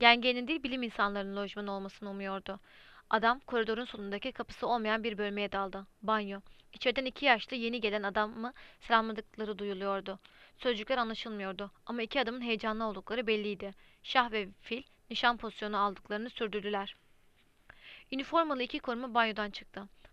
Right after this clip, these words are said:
Tam tersi yöne uzaklaştılar ama bu arada biri omzunun üstünden geriye baktı. Refleksleri hızlıydı.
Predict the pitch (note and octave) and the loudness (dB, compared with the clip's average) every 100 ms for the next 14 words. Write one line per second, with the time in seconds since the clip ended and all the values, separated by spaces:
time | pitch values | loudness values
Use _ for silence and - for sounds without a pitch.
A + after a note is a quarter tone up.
0 | - C#4+ C4+ C4 A3 - A#3 G#3+ G3 G3+ | 0 2 2 2 -2 -2 -6 -6 -4 -4
1 | - G#3 - A#3 D4 - - B3 B3 C4+ | -4 -4 0 0 0 -6 -10 -6 4 6
2 | A#3 C4+ B3+ B3+ A#3+ G#3+ B3+ A#3 - A3+ | 6 4 2 2 2 -2 -8 -8 -2 0
3 | B3 A3 G#3+ G#3 G3 - - - - - | 2 2 2 2 0 -2 -10 -10 -16 -8
4 | G#3+ - A3 - B3 B3 G#3 A3 G3+ | -6 -4 -4 -2 -2 -2 -2 -2 -2